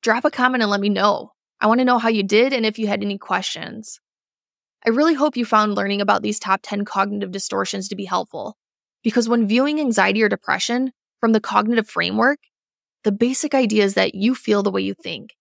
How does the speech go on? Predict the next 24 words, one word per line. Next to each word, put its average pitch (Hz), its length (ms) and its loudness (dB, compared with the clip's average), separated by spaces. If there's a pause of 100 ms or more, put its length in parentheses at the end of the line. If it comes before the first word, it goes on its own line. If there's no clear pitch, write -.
(340)
And 220 100 4
when 214 160 4
you're 247 160 4
feeling 247 360 0
like 285 160 0
shit, - 340 2 (320)
it's - 160 -4 (100)
always 254 380 0
because 208 340 -2
your 196 120 -2
thoughts 185 280 -4
are 190 120 -6
twisted - 360 -10
and 175 140 -14
distorted. 170 560 -8 (420)
And 220 140 2
when 214 160 4
you 247 160 4
can 311 160 2
change 240 300 0
the 240 80 -2
way 214 100 4
you 220 140 0
think, 214 420 -2